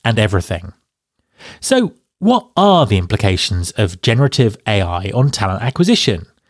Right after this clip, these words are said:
How will it shape the development of recruiting technology? And what will candidates think of the changing balance between humans and machines in recruiting?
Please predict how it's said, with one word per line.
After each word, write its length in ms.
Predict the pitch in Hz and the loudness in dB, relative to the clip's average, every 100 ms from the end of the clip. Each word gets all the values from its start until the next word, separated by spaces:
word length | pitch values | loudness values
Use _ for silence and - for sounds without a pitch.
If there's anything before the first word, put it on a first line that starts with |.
| - - - | -20 -20 -8
How 180 | - 233 | -2 0
will 80 | 254 | 0
it 140 | 196 | 0
shape 240 | - 208 123 | 0 0 0
the 80 | |
development 500 | 104 107 131 127 120 | 0 2 2 2 -2
of 80 | 95 | -2
recruiting 420 | 104 - 123 113 | -4 0 0 0
technology? 880 | 95 92 - 185 202 127 90 95 95 _ _ _ _ - - | -2 -4 0 2 2 2 -2 -4 -12 _ _ _ _ -20 -2
And 180 | 226 254 | 0 2
what 220 | 294 240 | 2 2
will 80 | 269 | 0
candidates 540 | - 220 170 143 - | 2 2 2 0 0
think 480 | - 196 87 - - - | -2 -2 -4 -16 -8 -2
of 100 | 127 | -2
the 80 | |
changing 460 | 135 - 190 156 151 | 0 0 2 2 2
balance 460 | 120 214 156 92 - | 0 2 2 0 -6
between 320 | 117 117 110 | -2 0 0
humans 500 | - 160 139 131 117 | 0 2 4 2 2
and 100 | 104 | 0
machines 560 | 104 233 202 95 92 | 0 2 2 0 -2
in 140 | 101 101 | -2 0
recruiting? 560 | 135 233 220 110 85 | 0 0 0 -2 -6